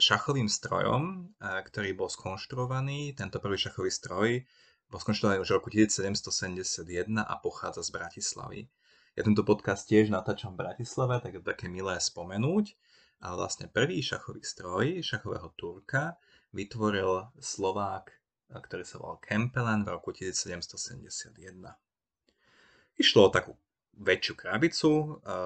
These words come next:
na ktorej jednej strane bola figurka Turka, na vrchu krabice bol š-, šachovnica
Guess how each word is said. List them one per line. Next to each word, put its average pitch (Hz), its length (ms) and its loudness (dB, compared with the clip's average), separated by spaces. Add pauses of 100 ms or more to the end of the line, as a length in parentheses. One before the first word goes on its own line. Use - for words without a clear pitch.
(320)
na 87 320 -10 (240)
ktorej 87 640 4
jednej 92 200 0
strane 87 760 -4 (160)
bola 85 480 -4
figurka 95 480 0
Turka, 139 560 4
na 95 80 -2
vrchu - 320 -4
krabice 87 480 -6
bol - 240 -14
š-, - 480 -2
šachovnica 110 1000 0